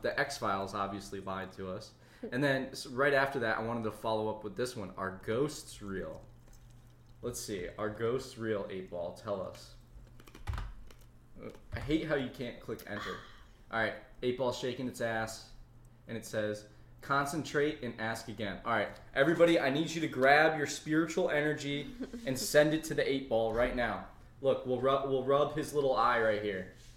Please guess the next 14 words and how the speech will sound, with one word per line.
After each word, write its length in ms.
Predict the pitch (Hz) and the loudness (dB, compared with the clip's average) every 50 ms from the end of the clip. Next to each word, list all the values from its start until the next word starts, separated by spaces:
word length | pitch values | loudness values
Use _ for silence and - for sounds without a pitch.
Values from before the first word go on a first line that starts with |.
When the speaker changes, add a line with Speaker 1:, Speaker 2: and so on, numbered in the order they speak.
| - - - - - - - - - | -20 -20 -20 -20 -20 -20 -20 -20 -14
Speaker 1:
The 80 | - 120 | -10 -6
little 260 | 120 123 127 127 131 127 | 0 2 4 4 4 4
answering 460 | 127 123 123 120 - - 117 110 107 | 2 0 0 -2 -2 -4 -4 -4 -2
eye. 200 | 101 95 92 92 92 - | -4 -6 -6 -8 -10 -8
We're 120 | - 117 113 | -8 -6 -2
rubbing 320 | 113 120 120 123 135 135 | 0 0 0 2 0 -2
it 100 | 135 - | -2 -4
with 100 | 127 127 | -4 -6
the 60 | - | -4
mouse. 420 | 139 131 120 117 117 113 - - - | -2 -2 0 0 -2 -2 -4 -8 -4
Becky, 440 | - 127 127 127 - 160 165 160 - - - - - - - | 2 2 2 2 2 -2 -4 -4 -6 -14 -16 -20 -16 -6 0
all 100 | 110 113 | 2 2
right, 100 | 113 - | 4 4
everybody, 460 | - 123 135 139 135 147 151 151 147 | 2 2 2 2 2 2 2 2 -2